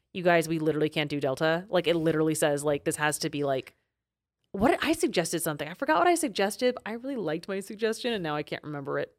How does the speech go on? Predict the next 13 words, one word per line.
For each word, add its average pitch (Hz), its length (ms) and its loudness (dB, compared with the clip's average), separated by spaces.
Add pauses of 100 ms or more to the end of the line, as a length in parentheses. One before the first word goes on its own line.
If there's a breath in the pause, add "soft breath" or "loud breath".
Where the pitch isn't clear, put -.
Fuck. - 420 -4 (580)
But, 190 180 6
um, 156 380 0 (160)
yeah, 220 140 4
I, 202 220 2
I 196 100 2
didn't 226 140 -2
even 185 120 2
know 175 120 4
who - 60 -2
Emma 165 200 0
Chamberlain 160 480 -2
was. 143 380 0